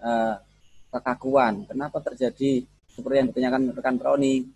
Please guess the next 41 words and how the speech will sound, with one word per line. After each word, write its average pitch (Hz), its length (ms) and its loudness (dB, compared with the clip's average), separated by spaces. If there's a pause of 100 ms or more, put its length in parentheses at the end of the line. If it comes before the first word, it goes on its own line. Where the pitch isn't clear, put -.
(140)
Karena 120 320 -8
ada 135 80 -16
kekakuan 135 560 -2
dalam 127 400 -2 (240)
proses 131 320 -4
belajarnya 110 480 -8
organisasi. 110 800 -14
Karena 139 320 -18
kenapa? 147 400 -4
Semuanya 110 480 -12
kurang 131 240 -8
mengerti. 139 720 -4
"Oh, 160 160 -10
saya 147 240 0
ini 165 80 -12
posisinya 156 320 -10
seperti - 320 -12
apa 139 240 -4
sih? 139 240 -10 (240)
Saya 131 240 0
harus 127 160 -4
bagaimana? 123 560 0
Saya 135 180 -2
tidak 117 220 -2
tahu 127 140 2 (100)
tugasnya, 123 400 -4
saya 127 180 0
tidak 107 220 -2
tahu 127 240 -2 (420)
arah 123 280 -4
tujuannya 123 540 2 (100)
itu." 113 280 -8
Maka 113 240 -4
dari 127 160 2
itu 139 160 -4
yang 135 160 2
pertama 127 400 -2
tadi 131 160 -8
saya 135 240 0
harus 120 120 -8
sampaikan 117 440 -10